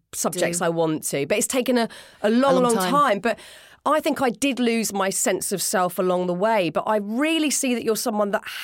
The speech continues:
Speaker 1: hasn't done that. And I wonder, is that formed from, did your parents instill that in you? Have you always had a strong character to,
Speaker 2: Um,
Speaker 1: to stick to who you are?
Speaker 2: I'm stubborn as hell.
Speaker 1: Yeah, it's a good quality.
Speaker 2: I'm really, really stubborn. And if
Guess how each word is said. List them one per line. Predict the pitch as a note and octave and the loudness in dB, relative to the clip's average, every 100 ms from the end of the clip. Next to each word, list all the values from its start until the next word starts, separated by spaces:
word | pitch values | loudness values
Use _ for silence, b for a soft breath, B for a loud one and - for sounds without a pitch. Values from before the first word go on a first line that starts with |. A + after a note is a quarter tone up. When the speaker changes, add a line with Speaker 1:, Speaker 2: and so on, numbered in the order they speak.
| - | -4
Speaker 1:
hasn't | C4 A#3 A3+ - | -2 0 -2 -2
done | - A#3+ A#3 | 0 0 2
that. | F3 C#3+ - | 0 0 0
And | G#3+ | 0
I | |
wonder, | A3 C4 B3 B3+ | 2 0 0 -2
is | C4 | -2
that | C4+ - | -4 -6
formed | - B3+ A#3+ A3 | -4 0 0 -2
from, | - A3 G#3+ G3+ b b b b b | 0 0 0 -4 b b b b b
did | F3 | -8
your | D#3+ | -6
parents | - - B3 C#4 B3+ B3 | -6 -4 0 0 0 -2
instill | B3+ - - C4+ | 0 0 -2 0
that | B3+ B3+ | 0 -2
in | - B3 | -2 0
you? | B3 B3+ | 0 0
Have | A3+ | -2
you | G#3 - | -4 -2
always | A#3 B3 B3+ | 0 2 0
had | - A#3+ | 0 -2
a | A3+ | -2
strong | - - A#3 A#3 A#3 - B B B B - | -4 -2 0 2 0 -2 B B B B -10
character | - B3 B3 B3 - A#3 A4+ A#4 | -2 0 0 -2 0 2 4 4
to, | G#3+ | 2
Speaker 2:
Um, | F#3 | 0
Speaker 1:
to | A3+ | -2
stick | - - - - - | -2 -2 -2 -4 -2
to | B3+ | 0
who | C4 | 2
you | C4+ C4 C4 | 2 2 2
are? | C4+ C4+ C#4 C#4+ | 0 0 -2 -2
Speaker 2:
I'm | D#4+ C#4+ | -4 -2
stubborn | - - - F4+ E4+ D4 | -2 -2 0 0 0 -2
as | A3 | -4
hell. | - - - C#4 C4 E3 - - | -6 -16 -12 -8 -6 -8 -12 -8
Speaker 1:
Yeah, | F3+ F3 | -4 -2
it's | E3 | -4
a | |
good | - - - | -6 -6 -4
quality. | A#3+ C#4 D#4+ D4+ G3+ G#3 | -2 0 2 2 0 -2
Speaker 2:
I'm | B3+ | -2
really, | E4 E4+ D#4+ D4+ C#4 C4+ B3+ A3+ - | 0 2 2 2 2 2 2 0 -2
really | F#3+ G#3+ A#3+ A3+ G#3+ G#3 G#3 - | -6 -2 0 2 0 0 -2 -4
stubborn. | - - A3+ G3 F3 | -4 -2 -2 -2 -2
And | G#3+ | -2
if | A3 | -4